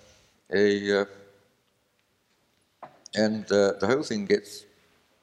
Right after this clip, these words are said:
very muddled, and you can see why, you know, you, you get, you get confusion, because you've got these two ox all the time. And, uh,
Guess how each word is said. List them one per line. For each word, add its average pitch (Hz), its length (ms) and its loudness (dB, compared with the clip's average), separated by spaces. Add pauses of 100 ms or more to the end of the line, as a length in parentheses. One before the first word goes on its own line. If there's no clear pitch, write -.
(480)
very 131 200 2
muddled, 87 380 -2
and 104 80 -6
you 101 80 -4
can 107 120 -12
see 127 260 -4
why, 104 380 4 (260)
you 101 100 0
know, 76 100 0
you, 98 300 -4
you 104 100 0
get, 107 220 0 (160)
you 101 60 -8
get 104 200 0
confusion, 95 460 -8
because 110 260 -6
you've 110 100 -8
got 117 160 0
these 117 180 -8
two 123 280 -2
ox - 460 2
all 71 200 -2
the 82 140 -4
time. 50 320 -2 (760)
And, 92 440 -2
uh, 92 140 2